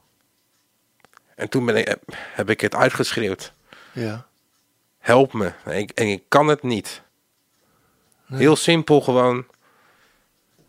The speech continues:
Speaker 2: Ja.
Speaker 1: Ja, en ik kreeg een verlangen. Ik moest naar de kerk gaan.
Speaker 2: Joh.
Speaker 1: Ja, want daar is het. Daar valt het te vinden.
Speaker 2: Ja, dat wist je. Diep van binnen.
Speaker 1: Ja, daar is het te vinden.
Speaker 2: Mhm.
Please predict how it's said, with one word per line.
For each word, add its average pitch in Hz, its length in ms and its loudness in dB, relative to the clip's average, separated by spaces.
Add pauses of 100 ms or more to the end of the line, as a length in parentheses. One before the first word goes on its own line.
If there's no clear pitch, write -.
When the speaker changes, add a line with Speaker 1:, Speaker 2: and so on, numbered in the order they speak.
Speaker 2:
Ja. 127 300 -4 (960)
Speaker 1:
Ja, - 220 -4
en 120 120 -2
ik 117 100 -2
kreeg 107 200 0
een 101 60 -6
verlangen. 113 440 0
Ik 101 120 -12
moest 104 160 -8
naar 101 80 -6
de 98 80 -4
kerk - 320 -6
gaan. 87 240 -6 (600)
Speaker 2:
Joh. - 260 -8 (920)
Speaker 1:
Ja, - 100 -8
want 104 220 -6
daar 123 200 0
is 104 200 -2
het. - 200 -8
Daar 101 160 0
valt 98 160 -2
het 90 120 -10
te 101 120 -12
vinden. 113 380 -8 (680)
Speaker 2:
Ja, 127 160 -20 (100)
dat - 180 -8
wist 151 220 -2
je. 120 120 -12 (280)
Diep 139 200 -2
van 131 160 -8
binnen. 113 400 -4
Speaker 1:
Ja, - 360 -4 (140)
daar 113 240 0
is 104 140 -6
het 110 100 -16
te 101 120 -12
vinden. 117 440 -8 (800)
Speaker 2:
Mhm. 113 340 -10